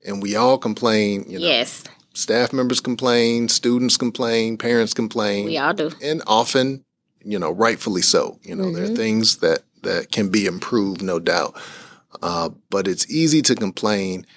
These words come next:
Speaker 1: It's harder to get involved and to
Speaker 2: Absolutely.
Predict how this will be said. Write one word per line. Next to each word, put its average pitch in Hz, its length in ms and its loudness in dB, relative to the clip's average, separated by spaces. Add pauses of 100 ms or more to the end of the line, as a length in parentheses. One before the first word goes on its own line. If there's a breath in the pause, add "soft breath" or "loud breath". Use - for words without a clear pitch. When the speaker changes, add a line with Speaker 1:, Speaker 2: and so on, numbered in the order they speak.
(580 soft breath)
Speaker 1:
It's 92 220 -4
harder 143 440 2
to 110 120 0
get 107 200 0
involved 101 1040 0 (140)
and 98 320 -8
to - 160 -4
Speaker 2:
Absolutely. 95 420 -10